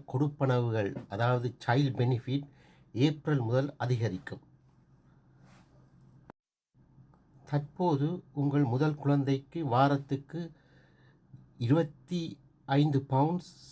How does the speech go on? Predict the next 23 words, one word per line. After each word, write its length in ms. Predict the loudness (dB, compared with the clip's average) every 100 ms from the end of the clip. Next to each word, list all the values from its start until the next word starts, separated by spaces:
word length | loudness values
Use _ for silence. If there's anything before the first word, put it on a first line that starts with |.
| -8
சிக்ஸ்டி 380 | -8 -8 -8 -4
பென்ஸ் 280 | 2 2 2
ஆகவும், 480 | 2 2 2 -2 -2 -4
அடுத்த 440 | 0 0 0 -6
குழந்தைகளுக்கு 640 | -2 0 4 4 2 0 0
வாரத்துக்கு 760 | 4 6 4 -6 -12 -10 -12 -12 _ _ _ _ _ _ _ -12 -6
சிக்ஸ்டீன் 560 | -4 -4 -6 0 2 0 -4 _ _ -20 -20 -18 2
பவுண்ட்ஸ் 440 | 2 4 -2 -6 -6
நைன்டி 400 | 2 2 2 -2
ஃபைவ் 220 | 0 0 2
பென்ஸ் 300 | 0 0 0
ஆகவும் 440 | 0 2 2 -2 0
உள்ளது. 440 | 2 2 -2 -6 -16 _ _ _ _ _
இருப்பினும், 540 | 0 0 0 0 0 2
ஏப்ரல் 420 | 2 2 0 2
மாதம் 340 | 4 4 4
முதல் 300 | 4 4 2 -2 -10 _ _ _ _ _ 0
குழந்தைக்கான 680 | 2 2 -2 0 0 2 2
வீதம் 380 | 2 2 2 2
வாரத்துக்கு 680 | 4 4 4 -4 -12 -8 -8 -6 -10 _ -4
இருபத்தி 520 | 0 0 -2 -2 2
ஆறு 400 | 4 4 4 0 2
பவுண்ட்ஸ் 400 | 2 2 -2